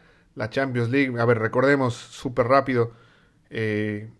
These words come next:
dos mil dieciocho el Liverpool nos termina eliminando en casa,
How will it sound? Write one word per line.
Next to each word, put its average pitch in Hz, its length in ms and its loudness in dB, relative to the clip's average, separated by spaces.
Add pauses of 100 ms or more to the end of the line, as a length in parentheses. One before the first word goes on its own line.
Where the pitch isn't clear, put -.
(180)
dos 120 220 2
mil 139 160 2
dieciocho 131 640 2
el 117 80 0
Liverpool 123 680 0
nos 110 160 -8
termina 120 280 -2
eliminando 113 360 -2
en 110 60 -4
casa, 123 520 0